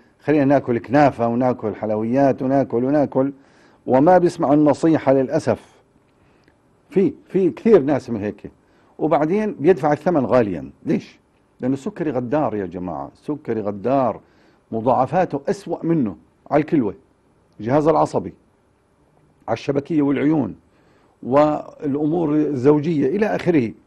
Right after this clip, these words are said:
<clears throat> فبقاء السكري غير منضبط لفترات طويلة، سنين عديدة، سيؤدي إلى مضاعفات خطيرة، ومنها، نسأل الله العفو والعافية، الفشل الكلوي،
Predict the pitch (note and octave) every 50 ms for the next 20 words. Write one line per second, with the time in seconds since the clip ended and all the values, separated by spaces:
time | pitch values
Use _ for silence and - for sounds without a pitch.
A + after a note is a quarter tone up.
0 | _ - F3 - - - - F#3 F3+ F3+ A#2 - - - _ _ _ _ - -
1 | _ _ _ _ _ _ _ - C3 C3 C3+ C3+ C3+ B2+ - - _ _ _ _
2 | _ _ _ _ _ _ _ _ _ _ - G#2+ G#2 B2+ B2 - - G#3 F#3+ -
3 | C3+ C3 - - G3+ - - - B2 A2+ A2 B2+ F3 E3 C3+ C3 A#2+ G#2 G2+ F#2
4 | - F2+ - G2+ G#2 - A2+ G#2+ - G#2+ G#2+ B2 - - - C#3 A#2+ - - G2+
5 | G#2 G#2+ G2 F2+ F#2 - - A2+ B2 D#3+ F3 D#3 C#3+ B2+ A2 A2 A#2+ G#2+ B2 B2
6 | A2+ G2+ A2 A2+ A#2+ - _ _ _ _ _ _ _ - C3+ B2+ B2 D3 C3 C3
7 | B2 A#2+ A2+ G#2+ G#2+ G2+ G#2+ A2 G#2 - A#2+ A#2 - - F#2+ - D3 D3 D#3+ E3
8 | F#3+ G3 - _ _ _ _ _ _ _ _ _ _ _ _ _ _ A2+ A2 A#2
9 | A#2 A#2 A#2+ C3 D#3 D#3+ C3 A#2+ A#2+ A#2+ - G2+ A2 G2 - G#2 G2+ G#2 A2 G#2
10 | F2+ F2 G2 - - F#2 F2 E2 F2 A2+ A2+ - - G2 G2+ G#2 - _ _ _
11 | _ _ - - - G2+ - - G2 F#2+ - - A#2 A#2+ B2 A2+ A2+ G#2+ G#2